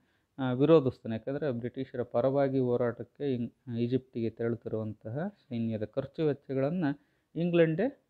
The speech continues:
ಭರಿಸ್ಬೇಕು ಅಂತ ಆ ಒಂದು ಹೇಳ್ತಾರೆ. ಆದ್ರೆ ಬ್ರಿಟಿಷ್ ಸರ್ಕಾರ ಇದನ್ನ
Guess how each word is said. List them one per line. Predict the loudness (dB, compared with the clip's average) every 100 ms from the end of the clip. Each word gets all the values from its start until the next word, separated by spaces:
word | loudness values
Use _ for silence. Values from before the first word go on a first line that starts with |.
| 2
ಭರಿಸ್ಬೇಕು | 6 6 4 -2 -2 -2 -4 -4 -6 _ -12
ಅಂತ | -12 -8 -4 -4 -6 _ _ _ _ -6
ಆ | -2
ಒಂದು | -2 0 -2 -4 _ _
ಹೇಳ್ತಾರೆ. | 0 0 0 -6 -4 -4 _ _ _ _
ಆದ್ರೆ | -4 0 0
ಬ್ರಿಟಿಷ್ | -2 -4 -6 -6
ಸರ್ಕಾರ | -10 -4 -2
ಇದನ್ನ | 0 -2